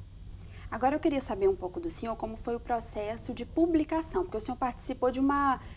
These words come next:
de uma lei de incentivo, que é a Lei Chico Prego, do município da Serra. Como foi a participação nessa lei de incentivo?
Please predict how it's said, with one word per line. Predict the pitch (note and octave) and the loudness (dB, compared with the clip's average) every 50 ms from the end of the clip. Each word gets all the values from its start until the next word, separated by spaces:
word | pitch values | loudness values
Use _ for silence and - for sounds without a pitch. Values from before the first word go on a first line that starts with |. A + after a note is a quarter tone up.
| - - | -12 -8
de | - | 0
uma | B3+ B3+ A#3+ | 4 4 4
lei | A#3 A#3 A3+ | 4 4 0
de | G3+ A#3+ | 0 -2
incentivo, | B3+ C4 - C#4+ C#4 C#4 C4+ - - - A#3+ B3+ C#4 D4 | -2 0 0 2 2 2 0 -2 -2 -2 0 0 0 2
que | - C4 | 4 4
é | |
a | A#3 | 4
Lei | A3+ A3 A3+ | 6 4 0
Chico | A3 - - B3 - - | -2 -4 -4 -4 -4 -4
Prego, | - - A#3+ A3 G3+ G3+ G#3 A3+ A#3+ C#4 | -2 2 2 4 4 4 4 2 2 0
do | A#3+ C4+ | 2 2
município | C4 B3+ B3+ B3 - - C4 - B3 | 2 0 0 -2 -4 -4 -4 2 4
da | B3+ D4+ E4 | 4 4 4
Serra. | - - - A3 E3 - - - - - - - - - - - - - | 4 2 2 0 0 0 -2 -4 -6 -6 -6 -8 -12 -16 -16 -18 -2 4
Como | - F#4+ A4 A4+ | 4 4 4 4
foi | G#4+ - E4 D4 | 2 0 0 2
a | |
participação | C#4+ C#4 B3+ - - - - - A#3+ A3 A3 - - C4 B3+ C4 C4+ - - - - | 2 -2 -4 -4 -8 -10 -2 0 0 0 0 2 2 2 2 2 0 -6 -12 2 4
nessa | C4 D4 C#4+ - C4+ | 4 4 4 2 2
lei | B3 A#3+ A#3 | 0 0 -2
de | - | -4
incentivo? | - - A#3+ A3 F#3+ - - F3 - - - - | -6 -6 -4 -4 -4 -4 -4 -6 -6 -6 -10 -12